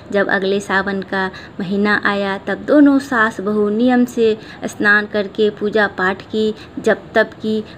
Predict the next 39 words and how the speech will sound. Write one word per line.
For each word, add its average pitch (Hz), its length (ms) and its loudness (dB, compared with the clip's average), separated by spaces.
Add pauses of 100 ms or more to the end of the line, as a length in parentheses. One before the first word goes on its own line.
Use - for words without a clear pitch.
भोलेनाथ 196 500 0
की 202 220 -4
कृपा 185 380 0
हुई 247 380 0 (280)
और 202 180 2
बूढ़ी 202 380 2
अम्मा 190 300 -2
के 190 240 -4
घर 196 200 -4
में 190 240 -4
अन्न 226 440 2
धन 220 500 -2
से 214 200 -4
भर 190 320 -4
गया 180 360 -2 (480)
और 196 140 0
बहू 196 280 0
को 202 220 0
एक 196 140 2
सुंदर 277 440 6 (120)
पु-, - 200 -12
पुत्र 277 360 2
रत्न 233 240 -2
की 220 180 -4
प्राप्ति 190 600 -6
हुई। 185 340 -6 (1040)
हे 240 220 4
बाबा 240 340 2
भोलेनाथ, 262 920 0
जैसी 311 360 4
कृपा 254 340 0
आपने 233 640 -2
बूढ़ी 214 380 0
माँ 269 400 4
और 233 160 0
उसकी 311 460 2
बहू 196 320 -6
पर 262 220 0
करी, 254 380 0